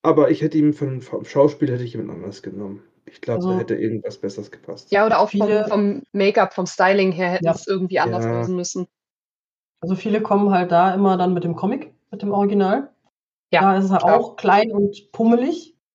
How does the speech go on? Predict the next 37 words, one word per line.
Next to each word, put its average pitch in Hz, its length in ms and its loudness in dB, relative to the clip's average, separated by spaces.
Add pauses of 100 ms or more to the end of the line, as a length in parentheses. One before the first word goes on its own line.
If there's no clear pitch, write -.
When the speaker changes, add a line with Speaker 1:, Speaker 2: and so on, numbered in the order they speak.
Speaker 2:
aber 208 320 4
er 214 100 0
ist 220 120 -6
halt 208 180 -2
nicht 233 140 -6
so 190 260 2
widerlich. 156 540 0
Das 170 160 0
ist 190 160 -4
halt 185 160 2
das 185 160 -2
Problem. 294 240 2
Speaker 3:
Genau. 254 300 4 (720)
Genau. 262 400 4
Speaker 2:
Und, - 80 -2
ähm, 226 420 2
wenn 202 240 0
man 277 140 4
schon 254 180 0
nach 226 140 4
dem 233 100 0
Comic 233 320 2
geht, 220 320 0
Fester 208 460 0
war 190 120 4
zu 190 180 -2
groß 175 320 0
und 175 120 -6
zu 190 80 -6
schlank. 196 460 2
Fester 170 340 -2
muss 196 220 2
klein 165 260 2
und 175 140 0
dick 196 140 2
sein. - 280 -4 (180)
Punkt. 170 320 0